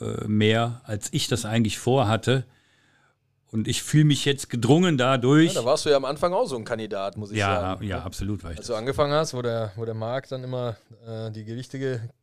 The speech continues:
Speaker 2: ge-, gefeuert hat
Speaker 1: <laughs>
Speaker 2: und, äh, du dort quasi hinterhergehen wolltest. Ich kann mich noch genau dran erinnern. Das ist
Speaker 1: Ja,
Speaker 2: schon
Speaker 1: ja.
Speaker 2: knapp fünf Jahre her, aber
Speaker 1: Ja,
Speaker 2: ich,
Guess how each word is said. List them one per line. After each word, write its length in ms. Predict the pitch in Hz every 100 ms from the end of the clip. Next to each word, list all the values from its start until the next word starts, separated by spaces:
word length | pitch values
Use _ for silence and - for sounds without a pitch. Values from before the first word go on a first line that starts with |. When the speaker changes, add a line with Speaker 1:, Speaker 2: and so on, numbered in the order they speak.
| _ -
Speaker 2:
ge-, 140 | 131
gefeuert 540 | 127 - 143 147 135
hat 140 | 147 151 - - - -
Speaker 1:
<laughs> 340 | 131 - -
Speaker 2:
und, 360 | 120 117 113 123
äh, 320 | 120 117 110 - 120 110 120 107
du 260 | 131 147
dort 300 | 143 131 120
quasi 280 | - 127 123
hinterhergehen 640 | 127 127 113 131 131 135 123
wolltest. 360 | 127 139 151
Ich 180 | 127 -
kann 140 | 135
mich 140 | 147 156
noch 120 | 147
genau 240 | 143 151
dran 160 | 147 147
erinnern. 260 | 139 165 113
Das 140 | 110
ist 40 | 110
Speaker 1:
Ja, 160 | 104
Speaker 2:
schon 180 | 98 131
Speaker 1:
ja. 60 | 123 _ _ _ _ _
Speaker 2:
knapp 200 | - 135
fünf 220 | 156 151
Jahre 280 | 143 139 131
her, 260 | 123 151 196
aber 460 | 151 151 151 147 127
Speaker 1:
Ja, 220 | 113 101 - -
Speaker 2:
ich, 220 | -